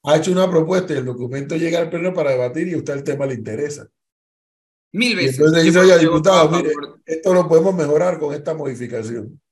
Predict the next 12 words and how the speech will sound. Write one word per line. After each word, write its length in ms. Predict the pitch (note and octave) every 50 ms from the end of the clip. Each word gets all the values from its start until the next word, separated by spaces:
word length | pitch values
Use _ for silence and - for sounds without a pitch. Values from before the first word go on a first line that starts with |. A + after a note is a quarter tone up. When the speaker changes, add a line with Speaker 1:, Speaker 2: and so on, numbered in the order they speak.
| _ _
Speaker 2:
Yo 160 | C3 C#3 F3+
he 80 | G3
votado 580 | G#3 G3+ A3 G#3+ G#3+ G#3+ G#3+ G#3+ G#3+ A3+ A3+ -
proyectos 520 | G3 E3+ D#3 D3+ F3 F#3 F#3 - G#3+ G#3
de 80 | G3+ F#3
Benicio 360 | D#3 C#3+ D3 E3 F3 F3+ G3 F#3
Robinson 460 | F#3+ G3+ G3+ G3+ G3+ G3 G3 D#3+ C#3+
a 80 | C3
favor, 680 | - - A#2+ A2+ A2 A#2 D3 G3+ A3+ G3+ C3 - _ _ _ _ _ _ _ _ -
que 100 | D#3 C#3
hemos 200 | C#3 E3 F#3 F#3+
mejorado. 760 | F#3 D#3+ C3+ B2+ B2+ B2+ C3 D3 F#3+ G#3 E3 B2 - - _